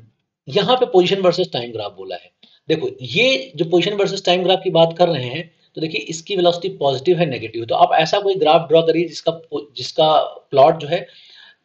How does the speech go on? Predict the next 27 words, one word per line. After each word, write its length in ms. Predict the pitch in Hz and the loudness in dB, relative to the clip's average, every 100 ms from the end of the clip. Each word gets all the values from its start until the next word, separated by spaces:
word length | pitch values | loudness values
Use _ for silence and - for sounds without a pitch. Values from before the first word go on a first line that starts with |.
| 135 | -16
जिसमें 380 | 143 135 160 165 | -12 -10 -4 -4
slope 400 | - 156 175 190 | -4 2 2 2
negative 500 | 131 131 131 147 190 | -2 0 2 2 4
आए, 300 | 160 190 - _ _ _ _ _ _ | 4 2 -6 _ _ _ _ _ _
जो 60 | 143 | -6
वेलो-, 280 | 135 156 151 | -2 -2 -4
स्लोप 300 | 160 170 - | -4 -4 -2
positive 340 | 135 - 202 | -4 -2 -4
हो 300 | 165 208 - _ _ - | -2 -4 -10 _ _ -8
लेकिन 540 | 135 214 214 165 101 _ 107 | 2 4 4 -2 -6 _ -6
decreasing 540 | 160 160 165 143 120 | -4 -2 -2 -4 -10
हो, 200 | 98 - _ _ _ - | -14 -20 _ _ _ -20
तो 80 | - | -20
यहाँ 440 | 135 147 143 185 190 | -6 -4 -2 -2 0
पे 380 | 185 415 - _ _ _ _ _ _ - | 0 0 -4 _ _ _ _ _ _ -2
ऐसा 300 | 139 135 139 | 0 0 -6
slope 280 | - 113 107 | -8 -10 -12
बनेगा 240 | 107 110 | -14 -10
और 160 | - 160 | -6 -2
यहाँ 280 | 165 185 - | 0 -2 0
फ़ाइव 160 | 147 160 - | 0 0 -8
पे 60 | |
ज़ीरो 220 | 135 117 113 | -10 -10 -10
होना 140 | 110 | -10
चाहिए, 220 | 120 120 | -12 -12
तो 60 | - | -12
ऐसे, 340 | 117 117 - | -10 -10 -12